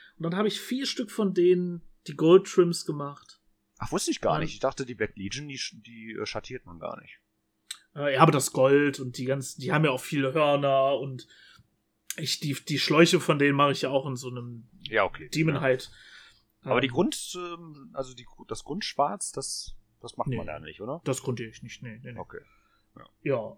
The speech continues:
Speaker 1: Ja, äh, hab ich mir nach vier Stück gedacht, boah, nee, ich brauch irgendwie was anderes. Und dann hab ich mir einen Bloodthirster gegönnt und hab
Speaker 2: Oh.
Speaker 1: den jetzt mal schön. Ist,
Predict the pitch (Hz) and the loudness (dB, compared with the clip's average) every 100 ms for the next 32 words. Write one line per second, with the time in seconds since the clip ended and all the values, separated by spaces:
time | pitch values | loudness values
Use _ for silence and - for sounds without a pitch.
0 | _ 139 143 139 143 139 143 208 - 190 | _ -2 0 2 2 2 4 4 4 0
1 | 165 - 226 - 196 196 175 160 - 190 | 0 2 0 4 4 6 2 2 -4 -4
2 | 196 202 196 196 - _ _ _ - 165 | 0 2 0 -2 -10 _ _ _ -6 -2
3 | 180 170 - 175 180 - 175 165 151 143 | 0 -2 0 2 2 0 -10 -10 -10 -10
4 | 156 170 180 165 170 - - _ - - | -8 -6 -6 -6 -8 -12 -20 _ -20 -20
5 | - _ - 160 226 - 247 226 226 233 | -20 _ -6 -2 0 2 2 2 2 -2
6 | - 170 143 151 143 139 151 151 208 220 | 4 4 4 -2 -4 -4 -2 -2 -2 -8
7 | - _ _ _ _ _ _ _ 175 185 | -18 _ _ _ _ _ _ _ 2 4
8 | 170 156 147 135 139 127 120 - 175 175 | 6 4 2 -2 -6 -6 -4 0 2 2
9 | 175 - - - _ _ _ - - - | -2 -14 -20 -20 _ _ _ -10 -10 -10